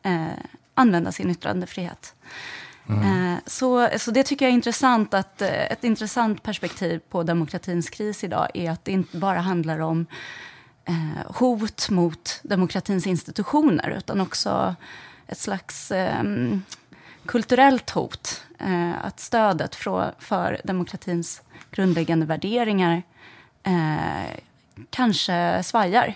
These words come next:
Speaker 1: idag.
Speaker 2: Mm. Men om ni skulle försöka er på då, eh, bara som en inledning här, att spalta upp vilka kategorier av hot som finns, så kan vi försöka beta av dem en efter en sen. Men vilka, cancelkultur är en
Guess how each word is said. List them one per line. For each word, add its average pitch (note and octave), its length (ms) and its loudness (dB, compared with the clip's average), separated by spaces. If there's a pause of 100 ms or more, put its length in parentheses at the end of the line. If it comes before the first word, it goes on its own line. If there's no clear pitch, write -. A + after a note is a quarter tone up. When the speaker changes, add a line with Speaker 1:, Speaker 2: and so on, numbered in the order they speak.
Speaker 1:
idag. A2+ 240 2
Speaker 2:
Mm. F#2+ 120 -4 (560)
Men E3+ 180 4
om G3 120 6
ni G#3 80 4
skulle G#3 260 2
försöka G#3 440 4
er G3 60 4
på A#3 280 2
då, B2 280 6
eh, B2 380 -4
bara C3 340 6
som C#3 160 2
en C#3 80 4
inledning F3 540 6
här, A2+ 260 6
att A2+ 160 -2
spalta B2 460 2
upp D3 340 2
vilka C#3 600 4
kategorier C3 880 2
av G#2+ 220 0
hot G#2 400 -4
som G2 220 -2
finns, G2+ 460 0
så B2 120 -4
kan B2 180 4
vi B2 80 4
försöka A2+ 400 2 (360)
beta B2+ 280 4
av C3+ 240 6
dem G2+ 340 2
en G#2 240 4
efter G#2 300 2
en A#2+ 220 4
sen. F2+ 300 -4
Men C3 280 2
vilka, F3 480 4 (200)
cancelkultur D#3 760 4
är C#3 60 2 (140)
en G2 240 0